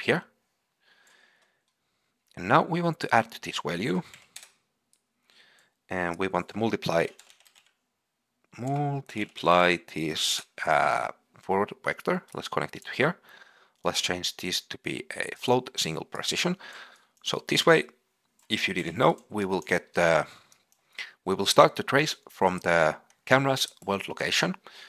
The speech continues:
and it, we will add our forward vector multiplied by our, let's get the le-, uh, trace length, multiplied by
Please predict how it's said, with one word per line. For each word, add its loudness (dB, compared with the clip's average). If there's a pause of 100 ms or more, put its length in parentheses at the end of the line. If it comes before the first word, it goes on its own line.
(320)
and -8
it, -6
we -2
will -2
add 4 (680)
our 4 (280)
forward 2
vector 0 (400)
multiplied 2 (160)
by 6
our, 4 (200)
let's -2
get -4
the -8 (200)
le-, -8 (220)
uh, -2
trace -2
length, -4 (720)
multiplied 2
by 4